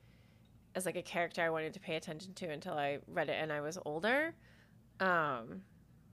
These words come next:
but even then, I was like, "Oh, did not see that coming. Did not see that coming."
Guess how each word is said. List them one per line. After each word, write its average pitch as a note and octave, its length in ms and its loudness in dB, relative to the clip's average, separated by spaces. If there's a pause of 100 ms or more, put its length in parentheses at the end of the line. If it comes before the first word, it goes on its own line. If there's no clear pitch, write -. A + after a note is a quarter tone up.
(720)
but G3+ 120 6
even C#4+ 400 4
then, G3+ 600 6 (1080)
I G3+ 160 10
was G#3+ 220 4
like, F#3+ 440 6
"Oh, G#3+ 580 10 (920)
did F3+ 140 -4
not E3+ 400 4
see F#3 100 -2
that E3 220 2
coming. G#2+ 420 -2 (540)
Did F#3 120 -4
not D3+ 280 2
see E3+ 100 -6
that - 240 -8
coming." F#2+ 400 -8